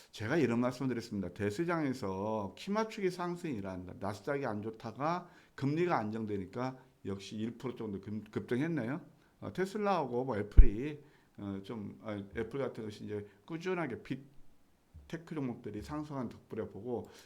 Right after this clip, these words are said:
다운 소폭 눌렀어요. 그렇죠? 그렇다고 이게 끝난 게 아니다 이거죠. 어, 좀 이제 과열 좀 누르고 있는데 미국 시장에서 또 하나 봐야 될 게 뭐냐면은 나스닥 생명과학 지수예요. 다중바닥을, 어,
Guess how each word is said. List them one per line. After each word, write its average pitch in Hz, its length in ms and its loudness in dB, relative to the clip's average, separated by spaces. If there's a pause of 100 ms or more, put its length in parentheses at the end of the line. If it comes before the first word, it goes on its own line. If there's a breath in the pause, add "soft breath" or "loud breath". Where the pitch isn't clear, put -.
(100)
다운 107 280 -4
소폭 131 360 -8
눌렀어요. 87 580 -4 (240)
그렇죠? 180 460 -2 (320 loud breath)
그렇다고 127 320 -2
이게 113 160 0
끝난 240 300 2
게 226 60 -4
아니다 104 280 -2
이거죠. 92 540 -8 (320)
어, 101 220 -8
좀 104 180 -12
이제 104 120 -8
과열 110 340 -4
좀 110 120 -10
누르고 104 300 -4
있는데 101 600 -4 (500 loud breath)
미국 151 280 -2
시장에서 175 380 -2
또 160 100 -4
하나 160 140 -4
봐야 131 200 -4
될 120 140 -4
게 120 100 -8
뭐냐면은 101 840 -4 (340 loud breath)
나스닥 196 400 -6
생명과학 175 500 -6
지수예요. 85 320 -10 (140)
다중바닥을, 104 840 0 (440)
어, 92 680 -4